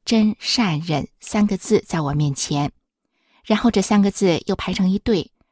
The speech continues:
融入到我的身体里。我的身体像触电一样持续了一分多钟。在家人同修的鼓励下，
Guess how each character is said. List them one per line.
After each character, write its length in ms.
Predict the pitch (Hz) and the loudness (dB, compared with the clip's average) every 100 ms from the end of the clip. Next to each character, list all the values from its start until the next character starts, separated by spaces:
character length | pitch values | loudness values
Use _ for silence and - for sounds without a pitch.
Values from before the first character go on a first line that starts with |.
| _ | _
融 220 | - 170 | 0 2
入 160 | 208 202 | 4 2
到 200 | 156 147 | -2 -4
我 80 | 143 | -4
的 80 | 156 | -4
身 240 | - 208 | 2 2
体 240 | - 160 | 2 -2
里。 220 | 143 143 - _ _ _ _ _ _ _ - | -2 -4 -10 _ _ _ _ _ _ _ -2
我 100 | 180 | 0
的 100 | 185 | 2
身 180 | 233 | 4
体 140 | 226 160 | 4 4
像 220 | 190 165 | -2 -4
触 240 | - - | -4 -4
电 280 | 202 240 180 | 0 2 2
一 140 | 143 160 | 0 -2
样 260 | 156 147 _ _ | -2 -4 _ _
持 180 | - 175 | -2 -2
续 160 | - 190 | 0 -2
了 160 | 151 - | -2 -4
一 100 | 175 | -4
分 200 | 165 160 | -2 -2
多 140 | 156 | -4
钟。 300 | - 156 156 _ _ _ _ _ _ _ _ _ _ _ _ - | -4 -4 -4 _ _ _ _ _ _ _ _ _ _ _ _ -6
在 100 | 202 | -4
家 180 | 214 196 | 0 2
人 140 | 175 | 2
同 220 | 170 170 | 0 -2
修 100 | 165 | -2
的 100 | 180 | -2
鼓 200 | 165 151 | -4 -4
励 160 | 143 180 | -2 -2
下， 340 | - 151 139 | -2 -6 -8